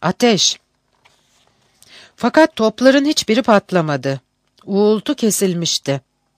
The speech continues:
Sadece Süleyman Reis'in topçubaşı ilan ettiği gedikli çavuşun sesi duyuldu. "Süleyman Reis, ahali camide ikindi namazını kılıyor. Ateş edemeyiz." Bu söz üzerine Kırbaç Süleyman çileden çıktı.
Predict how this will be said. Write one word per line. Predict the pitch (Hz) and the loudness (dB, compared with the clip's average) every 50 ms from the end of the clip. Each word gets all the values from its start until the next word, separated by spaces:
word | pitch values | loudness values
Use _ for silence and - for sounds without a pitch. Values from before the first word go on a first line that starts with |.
| _ _ _ - - _ | _ _ _ -20 -20 _
Sadece | - - 208 214 226 233 185 185 165 143 175 202 269 285 | -4 0 2 4 4 4 4 2 0 2 2 2 2 0
Süleyman | - - - 190 202 214 220 220 226 240 247 240 214 | -2 -6 -4 0 2 2 2 2 2 2 0 2 0
Reis'in | 185 170 165 165 151 - - 208 240 269 254 | 0 0 0 0 -2 -4 -4 -6 -6 -6 -4
topçubaşı | - 208 202 - - 247 208 220 180 - 185 | -4 -4 -4 -4 -8 -4 -2 -2 -2 -2 -2
ilan | 160 165 170 175 175 190 190 190 185 | -4 -2 -2 0 0 0 0 0 -2
ettiği | 165 151 147 _ - 190 220 185 | -4 -6 -6 _ -6 -6 -4 -2
gedikli | 165 190 185 165 202 196 - 226 247 | 0 -2 0 0 -4 -6 -4 -8 -6
çavuşun | 202 - 185 160 160 151 - 190 196 | -2 -2 -2 -2 -2 -4 -4 -4 -4
sesi | 185 - 185 165 - 165 156 | -2 -2 -2 -2 -2 -6 -6
duyuldu. | 139 151 147 139 139 135 127 127 135 131 127 _ _ _ _ _ _ _ _ _ _ - _ - - - _ | -6 -6 -6 -4 -6 -8 -6 -6 -6 -6 -6 _ _ _ _ _ _ _ _ _ _ -20 _ -20 -20 -20 _
"Süleyman | - - 196 190 208 214 214 220 233 233 226 196 | -12 -8 -2 2 2 2 4 4 2 2 2 2
Reis, | 180 156 147 139 131 - - - _ _ _ _ _ _ - _ _ _ | 0 0 0 -2 -2 -4 -6 -8 _ _ _ _ _ _ -20 _ _ _
ahali | 160 175 185 190 196 202 202 208 214 220 285 294 | 0 2 4 4 4 4 4 4 2 2 0 -2
camide | - 214 208 202 202 202 208 214 190 285 277 | 2 4 4 4 4 4 2 0 0 0 0
ikindi | 190 - - 226 202 214 214 262 226 | 0 -2 -4 -4 -4 -2 -2 -2 -2
namazını | 214 196 196 185 156 185 180 196 | 0 0 0 0 0 -2 -4 -4
kılıyor. | 180 - 160 143 147 143 139 131 127 127 - _ _ | -4 -4 -6 -4 -4 -4 -2 -4 -4 -6 -10 _ _
Ateş | - 170 - 214 202 - 208 | -6 -4 -2 0 0 2 0
edemeyiz." | 202 180 214 202 175 151 139 135 139 - - - _ _ _ _ _ _ _ _ _ _ _ _ _ _ _ _ _ _ _ _ _ - - - - _ _ | 0 0 0 -2 -2 -4 -6 -6 -6 -6 -8 -8 _ _ _ _ _ _ _ _ _ _ _ _ _ _ _ _ _ _ _ _ _ -20 -20 -20 -20 _ _
Bu | 185 254 254 | -6 -6 -4
söz | - 254 240 233 180 | 0 0 0 0 -2
üzerine | 185 175 170 175 165 156 156 175 220 254 | -4 -4 -2 0 0 0 0 -2 -4 -4
Kırbaç | _ - 208 202 185 220 220 226 - | _ -4 -4 0 2 0 0 0 -2
Süleyman | - - 170 160 156 156 165 185 220 233 | -8 -6 -4 -4 -4 -2 -2 -2 -4 -4
çileden | - - 202 202 202 180 196 185 180 175 | -4 -2 0 0 0 2 0 0 0 -2
çıktı. | - - 147 - _ - 135 135 131 | -6 -10 -10 -12 _ -6 -6 -6 -6